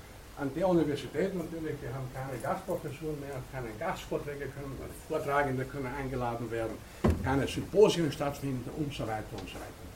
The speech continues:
Also gut, etwas muss an der Krise wohl dran sein, <clears throat> aber man muss auch dazu sagen,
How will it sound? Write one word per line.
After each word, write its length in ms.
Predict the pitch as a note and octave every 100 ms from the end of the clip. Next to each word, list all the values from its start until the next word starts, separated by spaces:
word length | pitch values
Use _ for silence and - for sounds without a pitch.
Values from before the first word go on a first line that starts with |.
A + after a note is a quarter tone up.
| - - - -
Also 180 | C#3 E3+
gut, 240 | F3+ -
etwas 300 | D#3+ - D3
muss 200 | D#3+ E3
an 80 | D#3+
der 100 | D3+
Krise 420 | - D#3+ D3+ D3+
wohl 120 | C3 A2+
dran 220 | B2 D3+
sein, 520 | E3 G3 A#3 F#3+ D#3+ -
<clears throat> 20 |
aber 300 | C3 C#3 A3 - - - - - - - - -
man 100 | B2+
muss 140 | F#3
auch 140 | F#3 F3
dazu 240 | D#3 D#3+
sagen, 340 | - C3+ D3